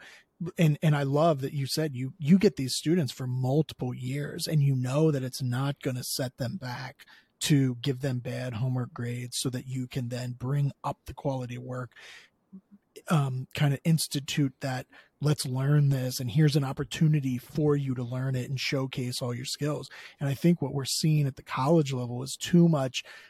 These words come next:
Um, it's, it's too much about the grades. There's no opportunity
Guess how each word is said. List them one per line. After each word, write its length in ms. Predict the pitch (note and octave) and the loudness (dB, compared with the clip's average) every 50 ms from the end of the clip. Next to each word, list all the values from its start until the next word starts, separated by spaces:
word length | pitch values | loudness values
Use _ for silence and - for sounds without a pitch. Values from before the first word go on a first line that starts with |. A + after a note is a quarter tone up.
| _ _ | _ _
Um, 380 | - - C3+ C3 C3 C3 C#3 D#3 - _ | -10 -8 -8 -8 -8 -10 -12 -14 -10 _
it's, 260 | - D3 - - - - | -6 -4 -4 -6 -6 -6
it's 260 | E3 C3 - - - | -6 -6 -6 -8 -8
too 240 | - - - F3+ G3+ | -6 4 6 8 8
much 280 | G3+ E3+ D#3+ C#3+ - | 8 6 4 2 0
about 180 | D3 C#3+ C3 - | -2 -4 -4 -4
the 80 | - A#2+ | -8 -12
grades. 680 | A#2 B2+ B2+ B2 B2+ D3 E3+ F3+ D3+ B2+ B2+ B2 - | -8 -6 -6 -4 -2 0 2 2 2 0 -2 -6 -6
There's 260 | C3 C3+ B2+ A2+ - | -4 -4 -4 -4 -2
no 340 | D3 C#3 C#3 C#3 E3 F#3+ F#3+ | -2 -2 0 4 4 6 6
opportunity 840 | D#3+ C3 C3 - C3 C3+ C3 - - C#3+ C3 C3 B2 B2 B2 A#2+ B2+ | 4 2 -2 -6 -8 -10 -8 -4 -4 -2 -2 -2 -4 -4 -6 -6 -8